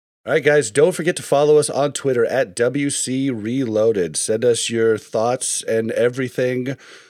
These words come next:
about what we talked about today. This is a very polarized conversation. I'm hoping to have people that will actually look at both sides. Come on, give us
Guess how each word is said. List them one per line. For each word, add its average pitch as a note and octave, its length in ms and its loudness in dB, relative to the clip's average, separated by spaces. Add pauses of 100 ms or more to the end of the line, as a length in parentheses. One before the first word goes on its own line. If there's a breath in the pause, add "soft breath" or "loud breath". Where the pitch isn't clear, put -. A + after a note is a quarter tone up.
(180 loud breath)
about G#2 440 0
what A#2 180 0
we A2+ 80 -6
talked A#2 320 -4
about A#2 200 0
today. A#2 400 4
This G#2 220 0
is F#2 80 -4
a F#2 60 0
very G#2 840 -2 (340 soft breath)
polarized G#2+ 960 0
conversation. A#2 840 0
I'm F#2+ 140 -2
hoping C3 460 -4
to G#2+ 60 -2
have A2 260 -4
people A2 500 -2 (580 loud breath)
that C3+ 220 0
will C3+ 200 2
actually C3 520 0
look A2+ 320 -2
at F2 160 -8
both A2 300 0
sides. G2+ 880 -2 (720 soft breath)
Come D#3 160 0
on, F2 200 0
give C3 220 -2
us - 380 0